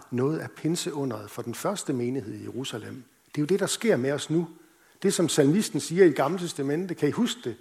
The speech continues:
Salme hundrede og tre, tre, vers, hundrede og fire, vers tredive: "Du sender din ånd,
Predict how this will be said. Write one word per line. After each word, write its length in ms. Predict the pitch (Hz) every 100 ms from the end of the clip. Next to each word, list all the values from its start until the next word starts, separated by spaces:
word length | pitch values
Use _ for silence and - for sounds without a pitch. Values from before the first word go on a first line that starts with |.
| -
Salme 280 | - 165 160
hundrede 240 | 185 226
og 80 | 196
tre, 400 | - 196 214 214 214 -
tre, 300 | - 220 220 180
vers, 560 | 180 185 160 - - - -
hundrede 240 | 254 262
og 60 | -
fire, 380 | 220 269 196
vers 160 | 147 147
tredive: 420 | - 170 214 175 - - - - - - - - -
"Du 60 |
sender 320 | 139 - 160
din 160 | 151 135
ånd, 220 | 127 156